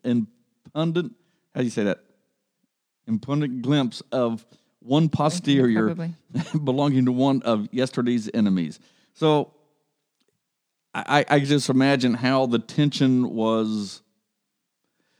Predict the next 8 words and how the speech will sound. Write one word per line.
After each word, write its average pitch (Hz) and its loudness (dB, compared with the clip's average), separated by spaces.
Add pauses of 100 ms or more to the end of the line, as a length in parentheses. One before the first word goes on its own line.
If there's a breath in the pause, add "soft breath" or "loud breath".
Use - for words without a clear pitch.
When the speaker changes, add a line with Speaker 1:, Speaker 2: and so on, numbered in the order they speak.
(160)
Speaker 1:
relieved 123 6 (180)
by 104 0
all 117 2
this 113 2
going 110 0
on 98 0
right 90 -4
there. 87 -8